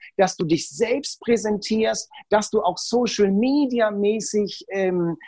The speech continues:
äh, dich präsentierst und keine Angst davor hast, es kann ja nichts schiefgehen, äh, was soll denn da schiefgehen? Und es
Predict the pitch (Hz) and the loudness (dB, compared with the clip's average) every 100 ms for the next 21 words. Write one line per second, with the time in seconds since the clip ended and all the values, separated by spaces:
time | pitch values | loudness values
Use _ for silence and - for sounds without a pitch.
0 | - 170 180 170 147 233 - - 214 202 | -10 -2 0 0 0 0 0 0 2 2
1 | 196 - 220 202 190 - 208 226 - 214 | 0 0 0 0 -4 -2 0 0 0 0
2 | 311 285 - 175 156 165 175 180 - 220 | 2 0 2 0 0 -2 -2 -4 -6 -4
3 | 196 180 156 - 262 226 - 151 180 202 | -2 -2 -4 2 2 2 0 2 2 -2
4 | - - 156 175 190 190 170 - 226 233 | -12 -8 -4 -2 0 0 0 -2 -4 -2
5 | 190 190 - _ - 196 214 | -2 -2 -4 _ -4 0 0